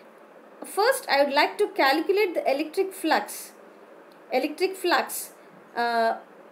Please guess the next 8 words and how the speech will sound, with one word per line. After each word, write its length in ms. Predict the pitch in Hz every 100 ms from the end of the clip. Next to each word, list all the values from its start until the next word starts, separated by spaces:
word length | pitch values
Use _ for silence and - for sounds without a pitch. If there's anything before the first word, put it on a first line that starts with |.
| - - - -
for 240 | - 359
the 120 | 370
small 540 | 359 - - 320 330 415 480 -
elemental 600 | 294 339 359 359 370 370
area 460 | 285 294 302 320 311
D 220 | 220 277
S, 300 | - - - - - - - - - -
right? 320 | 214 330 571